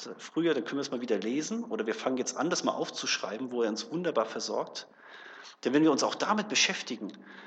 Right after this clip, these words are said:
wie natürlich und übernatürlich Gott uns immer wieder schützt und bewahrt und versorgt, dann wird es Glauben in uns stärken. Da wird es auch die Liebe und die Freude an Gott in uns stärken. Und mit dieser Einstellung, glaube ich,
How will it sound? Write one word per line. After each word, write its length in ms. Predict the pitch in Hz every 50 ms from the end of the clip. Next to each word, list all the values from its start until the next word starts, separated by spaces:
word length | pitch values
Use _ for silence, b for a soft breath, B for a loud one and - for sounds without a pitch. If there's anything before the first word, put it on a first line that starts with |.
| B B _
wie 200 | - 131 131 135 -
natürlich 580 | 120 117 120 117 - - - 220 208 190 -
und 80 | 151 143
übernatürlich 720 | - 214 208 220 175 - - - - 151 143 131 - -
Gott 180 | - 165 165 -
uns 140 | 139 123 139
immer 180 | 143 147 131
wieder 160 | 135 120 107 95
schützt 380 | - - 120 110 - - -
und 100 | 127 123
bewahrt 420 | - 113 104 - 131 160 151 - -
und 120 | 131 117
versorgt, 680 | - - 107 - 139 139 139 113 - - - - - - _ B B B B B B B B B B _
dann 140 | - 107 101
wird 140 | 139 143 147
es 180 | - - -
Glauben 440 | - - - 117 135 156 151 143 143
in 140 | 131 110 104
uns 140 | 101 107 -
stärken. 500 | - - - - - - - - - - _ _ _ _ _ _ _ _ _ _ _ B B B B B B B B B -
Da 100 | - 113
wird 120 | 117 120 -
es 120 | - -
auch 160 | 120 113 -
die 120 | - 131 113
Liebe 300 | 117 143 175 180 160 147
und 140 | 131 120
die 80 | 131 123
Freude 600 | - - - - 120 135 147 127 123 110 - - - - -
an 220 | 107 107 113 110
Gott 340 | - 135 120 - - - - -
in 120 | - 117 117
uns 140 | 113 -
stärken. 480 | - - - 107 98 95 92 - - - - - _ _ _ _ _ _ _ _ _ _ _ _ _ _ _ _ _ _ _ _ _ _ _ _ _ _ B B B B B B B B B B B B B _ _ _ _ _ _ _ _ _ _ _ _ _ _ _ _ _ _ _ _ -
Und 100 | 123 127
mit 160 | 139 135 -
dieser 440 | 220 233 220 208 190 180 160 - -
Einstellung, 600 | 139 175 214 208 - - - - 101 131 139 139
glaube 360 | 131 - 123 110 120 139 -
ich, 220 | - - - -